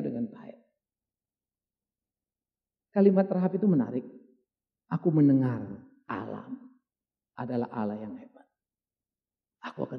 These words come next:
menyembunyikanmu. Tapi tolong bawa aku karena aku mau dengan Allahmu." Lalu Rahab berbohong soal pengintai. Lalu ada orang bilang, kita boleh bohong demi kebaikan, seperti Rahab. Ngawur kamu.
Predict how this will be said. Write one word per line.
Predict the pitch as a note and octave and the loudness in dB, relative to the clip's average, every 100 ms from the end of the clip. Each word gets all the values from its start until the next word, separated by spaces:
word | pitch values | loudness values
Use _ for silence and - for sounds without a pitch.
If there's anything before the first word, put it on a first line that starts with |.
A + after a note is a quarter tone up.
| C3 | 2
menyembunyikanmu. | B2 A#2+ A#2+ A2 - - - _ _ _ _ _ _ _ _ _ | 2 2 -2 -4 -4 -10 -20 _ _ _ _ _ _ _ _ _
Tapi | G3+ G#3+ | 0 8
tolong | B3+ - D#4+ G3+ - | 10 10 8 4 0
bawa | D#3 C#3+ D3 | 0 0 0
aku | C#3 - D#3 - _ _ | -6 -12 -16 -20 _ _
karena | - D3 C#3+ D3 | -4 0 0 0
aku | |
mau | C#3+ C3 C3 | 2 4 4
dengan | B2 A#2+ - | 4 0 -2
Allahmu." | A2+ G#2 F#2+ A2 - - _ _ _ _ _ | -4 -4 -6 -10 -16 -20 _ _ _ _ _
Lalu | - - E3+ | 0 0 2
Rahab | E3 D#3 E3+ F3 | 2 2 0 -2
berbohong | C#3 C3 A#2+ C#3+ D3+ | -2 -4 -4 -4 -6
soal | - - C3 E3 G3+ - - _ _ _ _ _ | -8 -8 -2 -2 -4 -12 -20 _ _ _ _ _
pengintai. | C#3 C3 A#2 A2+ A#2 - - | 4 6 6 2 -8 -14 -10
Lalu | C#3 F3 F3 | 2 4 6
ada | D#3+ | 2
orang | C3+ C3+ | 0 -2
bilang, | C3 A#2+ - - _ - | -2 -4 -8 -20 _ 0
kita | G#3+ - | 0 4
boleh | G3 C4+ | 4 4
bohong | G#3+ G3 F3 F3 | 2 2 2 2
demi | D3+ C#3 C3 | 4 4 2
kebaikan, | C3+ A#2+ A#2+ B2 | 0 -2 -4 -8
seperti | - C#3 C3+ C3 | -6 -4 -2 2
Rahab. | C3 A#2 G2+ A#2+ - - - | 4 2 -4 -10 -16 -20 -12
Ngawur | C#3+ D3 C3+ B2 A#2 | -8 -2 0 0 0
kamu. | A2 G#2 | -6 -12